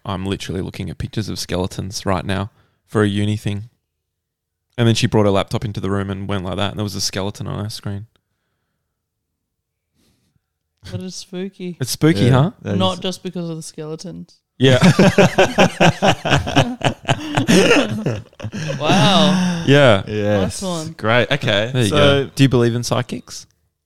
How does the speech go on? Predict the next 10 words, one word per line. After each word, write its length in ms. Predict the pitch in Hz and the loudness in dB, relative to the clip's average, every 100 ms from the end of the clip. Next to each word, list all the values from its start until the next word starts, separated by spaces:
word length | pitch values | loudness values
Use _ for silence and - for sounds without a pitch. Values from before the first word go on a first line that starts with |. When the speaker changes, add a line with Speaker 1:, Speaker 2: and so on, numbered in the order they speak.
| _ | _
Speaker 2:
In 140 | 180 170 | -12 -8
psychics? 680 | - 170 180 247 302 - - | -8 -8 -10 -14 -14 -18 -2
Speaker 1:
Yeah. 240 | 123 101 113 _ | 0 0 -4 _
Speaker 2:
I 100 | - | -20
believe 340 | 151 147 147 147 | -14 -10 -10 -12
there 200 | 139 143 | -16 -16
are 40 | |
powers. 720 | - - 147 139 151 - - - | -18 -16 -16 -16 -18 -18 -18 -20
Yeah. 260 | - 156 160 | -20 -12 4
Speaker 1:
Yeah. 260 | 131 113 | 6 6